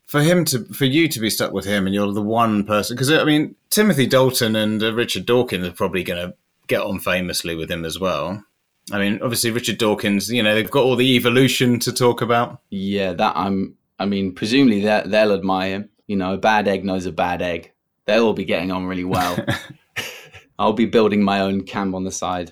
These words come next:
Speaker 1: Interesting. Apparently, he's quite, um, I've heard that he's quite a, um, in real life, is sort of a bit cheeky to the point of <laughs> being slightly inappropriate at times, David Attenborough. So maybe you'd really see that side.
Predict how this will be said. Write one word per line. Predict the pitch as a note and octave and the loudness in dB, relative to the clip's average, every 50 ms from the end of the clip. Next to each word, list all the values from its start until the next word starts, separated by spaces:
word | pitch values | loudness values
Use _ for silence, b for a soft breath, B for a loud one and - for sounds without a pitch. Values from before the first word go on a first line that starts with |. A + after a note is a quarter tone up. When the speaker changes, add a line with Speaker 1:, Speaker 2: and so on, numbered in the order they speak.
| _ _ _ | _ _ _
Speaker 1:
Interesting. | G#2+ G#2+ A2+ A#2 - - A2 G2 F#2+ - - F#2+ F2+ F2 E2 - - - | -2 -2 -2 -2 0 0 0 0 0 -2 -4 -4 -4 -4 -6 -10 -4 -4
Apparently, | C#3+ D#3 - A#3+ B3+ D#4+ E4 - A#3 G#3+ G#3 | -4 0 2 2 2 4 2 2 2 4 4
he's | G3 G3+ G3+ G3 | 4 4 4 0
quite, | - - F#3 E3+ D#3 - - | 0 2 4 4 4 4 4
um, | A#2+ D#3+ D#3 D3+ D3+ D3+ - | 4 6 6 6 4 2 -2
I've | - E2+ B2+ C#3+ | -2 -2 -2 0
heard | D#3 D#3+ D#3+ D#3+ D#3 | 2 2 2 2 2
that | C#3 G2 | 2 2
he's | C#3 C3 B2+ | 2 2 0
quite | - - - C#3 C3 B2+ A#2 - | -2 -2 0 4 4 4 4 4
a, | A2+ B2 A#2+ A#2+ A#2+ A2 - - _ _ _ _ _ | 2 4 4 4 2 0 -2 -6 _ _ _ _ _
um, | - A#2+ A2 A2 G#2+ G#2+ A2 A2 G#2+ G#2 G#2 G#2 - _ _ B B B B B B B B _ | 0 2 2 4 4 2 2 0 0 -2 -4 -6 -10 _ _ B B B B B B B B _
in | B2 A#2+ A#2+ | 0 2 4
real | A#2+ A#2+ A#2+ A#2+ | 6 6 6 6
life, | A#2+ A#2 - - | 6 4 2 0
is | A#2 G2+ | -4 -2
sort | - A#2 A2 | -2 -2 -2
of | A2 A2+ - | 0 0 0
a | - A#2 G#2 | 0 0 0
bit | G2+ C3 - - - | 2 0 -2 0 -2
cheeky | - - B2+ A#2+ G2+ - - G2+ F#2+ F#2+ | -2 0 0 0 0 0 0 0 0 0
to | F#2 - - | -2 -4 -6
the | F2+ G#2 - | -6 -6 -4
point | - A2 G2+ G#2 - | 0 0 0 2 0
of | G#2+ - - | -2 -4 -2
<laughs> | - A2 | -2 0
being | G#2+ A#2+ G#2 - | 0 0 0 0
slightly | - - - - - - G#2 G2 G2+ G#2 E2+ F2+ G2 F#2+ | 0 0 0 -2 -2 0 0 2 2 2 0 0 -2 0
inappropriate | F#2 F#2+ F#2 - G#2 G2 F#2+ - - F#2+ F2+ - - | -2 -2 -2 0 0 0 0 -2 -2 -4 -4 -2 -2
at | F2+ - - | -2 -4 -4
times, | - - F2 D#2+ E2+ F2 F2+ F2 - - - - | -4 -4 -2 -2 -2 -4 -6 -8 -8 -10 -10 -6
David | - F#2 F2+ F2 F2+ | -4 -4 -4 -2 -4
Attenborough. | F2+ E2 E2 - F2 E2+ D#2 D#2 D2 D2 - _ _ _ _ _ | -4 -6 -6 -8 -10 -8 -6 -6 -6 -6 -8 _ _ _ _ _
So | - - F#2+ | -4 -2 0
maybe | F#2+ G2+ G#2 G#2+ G2+ G2+ | 2 4 2 2 2 2
you'd | G2+ F2+ | 0 0
really | G2 G2 G2 G2 F#2+ F#2+ F#2 F2+ F#2 F2 | 0 0 0 0 0 0 0 -2 -4 -4
see | - - F#2 F2+ | -4 -4 -4 -2
that | D#2+ F#2 F2+ - - | -2 -2 -4 -4 -4
side. | - - F#2 F2+ F2+ | -4 -2 0 -2 -2